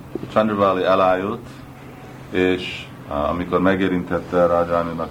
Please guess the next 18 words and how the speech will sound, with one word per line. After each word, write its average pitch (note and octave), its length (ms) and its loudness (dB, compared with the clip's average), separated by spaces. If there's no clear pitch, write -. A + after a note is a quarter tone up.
lótuszlábát, D#2+ 840 -2
és, E2+ 580 -4
á, C#2+ 180 -6
akkor E2+ 320 0
van, F2+ 340 2
nagy F#2 180 2
nehézséggel F2+ 880 0
ébre F2 300 0
hozták F2 640 -2
a D2 200 -2
másik E2+ 480 -2
gópik, F2+ 400 -4
és - 100 -16
akkor F2+ 260 0
elkezdett F2 560 2
sírni F#2 600 0
és - 80 -12
sírni, F2+ 500 -2